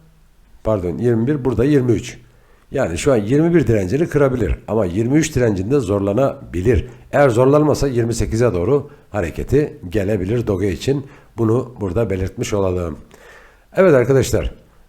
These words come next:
e, Doge, Doge'nin yanında bonus olarak kısa kısa bir de Shiba ile BitTorrent'e bakayım.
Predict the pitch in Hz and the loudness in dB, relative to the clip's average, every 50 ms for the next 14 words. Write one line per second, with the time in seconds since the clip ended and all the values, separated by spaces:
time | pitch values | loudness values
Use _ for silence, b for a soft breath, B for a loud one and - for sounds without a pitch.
0 | _ - 123 127 123 120 113 110 107 104 101 101 95 87 98 160 170 165 156 165 | _ -10 -6 -2 0 0 0 0 0 0 -2 -2 -4 -2 2 2 4 4 6 4
1 | 151 117 - - - - - - _ - - 214 214 208 208 190 175 170 170 160 | 4 2 0 -4 -12 -18 -20 -20 _ 4 6 6 8 8 8 8 8 8 8 8
2 | 147 139 143 175 175 151 143 170 170 165 143 101 80 101 110 120 139 151 151 - | 6 6 4 4 2 4 4 4 6 6 6 4 2 2 2 2 2 0 0 -4
3 | - - - 170 - - - - 143 143 - - - - - 170 160 143 135 120 | -4 -2 0 0 -2 -2 -2 0 0 0 -2 -4 -10 -4 0 2 4 4 4 2
4 | - - 190 156 135 117 113 107 110 139 170 175 - - 156 131 120 110 98 120 | 2 0 2 2 2 4 4 2 2 2 0 -2 0 0 2 2 2 2 0 -2
5 | 131 165 170 - - 120 151 160 151 | 0 0 0 0 2 0 -2 -2 -4